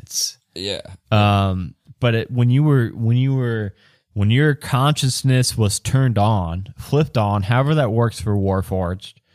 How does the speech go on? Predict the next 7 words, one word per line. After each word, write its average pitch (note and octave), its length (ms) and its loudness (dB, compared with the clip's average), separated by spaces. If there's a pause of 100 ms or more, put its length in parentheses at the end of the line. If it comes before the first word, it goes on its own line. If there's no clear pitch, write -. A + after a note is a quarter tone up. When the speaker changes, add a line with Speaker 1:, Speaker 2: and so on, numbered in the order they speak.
(340)
Speaker 1:
within B2 800 4 (520)
a A2+ 100 2
ten C3 400 2
day, F#2 560 -2 (200)
the A2 120 4
war G#2 400 0
ended. E2+ 580 -4